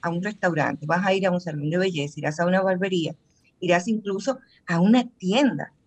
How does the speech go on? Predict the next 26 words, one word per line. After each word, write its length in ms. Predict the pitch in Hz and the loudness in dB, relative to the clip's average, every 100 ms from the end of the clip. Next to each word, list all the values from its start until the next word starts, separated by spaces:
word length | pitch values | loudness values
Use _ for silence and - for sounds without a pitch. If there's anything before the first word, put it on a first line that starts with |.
| _ _ | _ _
a 120 | 190 185 | -4 -2
comprar 540 | 175 170 180 175 165 165 | -4 -2 2 4 2 0
donde 280 | 190 196 185 | 0 2 -2
sientas 540 | - 247 220 180 160 | 0 2 2 -2 -8
que 120 | - | -10
se 120 | 180 | -8
están 280 | 180 175 190 | -6 -4 -4
cumpliendo 600 | 202 190 180 185 220 196 | -4 -4 -2 0 2 2
los 140 | 143 147 | -2 -8
protocolos. 760 | - - 147 - 123 - - _ _ _ _ _ _ _ - | -10 -8 -8 -6 -6 -6 -14 _ _ _ _ _ _ _ 0
Aunque 480 | 214 196 185 185 - _ _ - | 2 2 0 -6 -20 _ _ 0
veamos 540 | 175 175 208 214 - | 2 4 4 2 0
los 200 | 175 - | -6 -2
ruidos, 480 | 185 233 208 151 - _ _ | 2 4 2 -2 -10 _ _
son 460 | - 208 202 247 247 | -4 2 4 4 0
quizás 400 | 180 180 175 196 | -4 -4 -4 -4
los 260 | 185 - | -8 -4
menos, 720 | 165 160 202 208 156 - - _ _ _ _ | 0 4 4 4 0 -6 -18 _ _ _ _
porque 240 | 190 185 185 | 0 2 2
hay 100 | 180 | 2
una 160 | 214 | 2
gran 300 | 196 190 262 | 0 0 0
parte 320 | 214 226 233 | 2 2 0
de 80 | 165 | -6
la 100 | 147 | -6
población 680 | 147 143 139 - - 135 | -6 -6 -8 -8 -4 -4